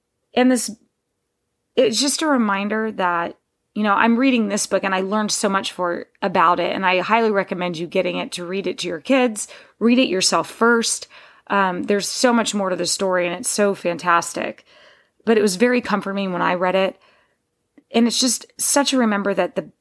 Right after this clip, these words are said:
Bible is the one truth that exists. I feel like we're lied to over and over again. I feel like constantly have a salesman in my face. "Oh, buy this, buy this.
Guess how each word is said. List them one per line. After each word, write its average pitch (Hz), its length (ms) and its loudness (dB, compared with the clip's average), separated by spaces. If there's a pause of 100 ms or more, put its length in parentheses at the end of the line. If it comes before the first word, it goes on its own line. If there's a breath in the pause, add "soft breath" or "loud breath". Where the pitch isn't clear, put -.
(460)
Bible 208 340 2
is 160 140 -2
the 175 80 -4
one 175 240 -2
truth - 320 -6
that - 160 -10
exists. - 640 -8 (2000 soft breath)
I 202 60 -8
feel 262 140 2
like 254 120 0
we're 220 80 4
lied 175 300 0
to 196 260 -2
over 180 300 -2
and 180 80 -4
over 170 220 -6
again. - 320 -10
I 185 100 -10
feel - 160 -8
like 185 220 -2
constantly 202 640 -2
have 180 140 -2
a 175 40 -4
salesman 175 600 0
in 165 60 -8
my 170 140 -8
face. 175 280 -2
"Oh, 262 160 4
buy 165 180 -4
this, 254 320 0
buy 180 180 -10
this. 247 240 2